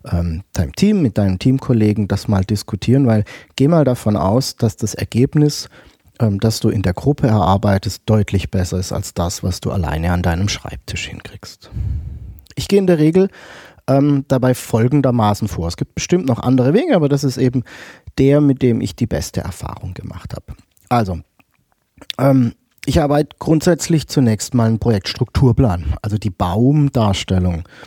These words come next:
weil sie eben sehr visuell ist und ja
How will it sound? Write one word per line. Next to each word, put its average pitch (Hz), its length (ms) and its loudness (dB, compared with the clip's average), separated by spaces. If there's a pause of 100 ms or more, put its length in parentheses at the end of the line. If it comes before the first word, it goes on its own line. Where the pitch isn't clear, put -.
(460)
weil 110 220 2
sie 117 160 -2
eben 104 340 2 (600)
sehr 95 320 -4
visuell 107 480 2
ist 147 340 2 (460)
und 110 420 0 (140)
ja 151 200 2